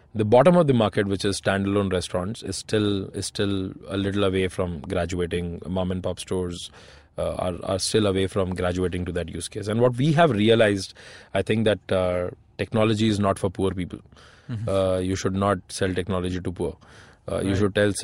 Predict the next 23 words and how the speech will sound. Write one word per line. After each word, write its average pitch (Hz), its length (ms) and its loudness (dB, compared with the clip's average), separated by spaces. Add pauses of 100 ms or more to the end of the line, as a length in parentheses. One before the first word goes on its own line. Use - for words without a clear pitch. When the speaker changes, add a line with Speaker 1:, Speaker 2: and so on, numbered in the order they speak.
Speaker 1:
you 104 200 0
should 95 180 -4
sell 110 240 2
technology 104 720 0
to 104 200 -4
people 104 420 0
who 98 240 -2 (400)
have 95 240 -2
less 95 220 -2
time 85 320 0 (600)
and 95 240 -2
who 101 160 -2
will 101 200 2 (120)
pay 107 120 4
you 110 220 4
for 98 180 0
the 95 100 0
arbitrage 90 500 2
on 85 140 -2
time. 82 240 -6 (560)
So 127 200 0
I 135 80 6
think, 190 320 2